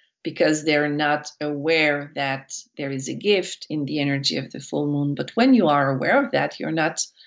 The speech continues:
a puppet to the experience or the vibration that the full moon is sending or is sharing with Earth. It's just more light into your own experience, so you can simply take advantage of the love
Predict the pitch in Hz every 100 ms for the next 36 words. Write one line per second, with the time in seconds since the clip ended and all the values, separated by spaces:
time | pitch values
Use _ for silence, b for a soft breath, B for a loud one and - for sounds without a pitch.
0 | b - 139 196 226 170 165 - 160 156
1 | 143 139 - - 185 143 139 143 - -
2 | _ - 151 151 147 143 139 143 131 165
3 | 240 - 151 147 147 139 - 147 139 143
4 | 139 135 - 151 143 139 139 139 135 139
5 | b b - 143 143 - - 151 143 143
6 | 139 135 135 - 208 185 139 - _ _
7 | - 151 151 - - - 151 143 147 -
8 | 151 147 143 139 143 160 175 175 139 135
9 | 143 127 123 143 139 127 - 202 196 139
10 | 135 135 - 143 147 - 143 139 139 -
11 | _ _ _ _ _ - 180 165 - 156
12 | 156 180 156 160 147 135 147 156 156 156
13 | - - - 131 - _ 151 156 147 139
14 | 131 131